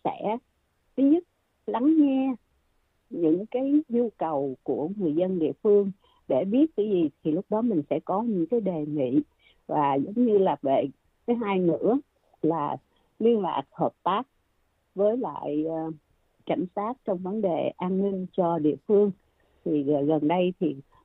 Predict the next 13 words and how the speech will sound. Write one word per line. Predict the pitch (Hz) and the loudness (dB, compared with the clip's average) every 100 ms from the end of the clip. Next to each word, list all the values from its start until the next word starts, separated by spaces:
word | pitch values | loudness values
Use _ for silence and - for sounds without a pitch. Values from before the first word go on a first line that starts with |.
| - | -2
cũng | 156 190 | -2 0
có | 226 | 0
nhiều | 247 220 170 151 131 - | 2 4 4 2 0 -4
cái | 202 240 | -2 0
ưu | 220 226 - | 2 2 2
tư | 220 220 214 | 2 2 0
của | - | -2
mọi | 202 165 | -2 0
người | 156 175 160 151 147 | 0 2 2 2 0
về | 156 156 | -4 -6
vấn | 180 | -6
đề, | 233 185 143 131 - _ _ - | -4 -2 -2 -4 -10 _ _ -10
ờm, | 143 147 143 139 | -6 -2 0 0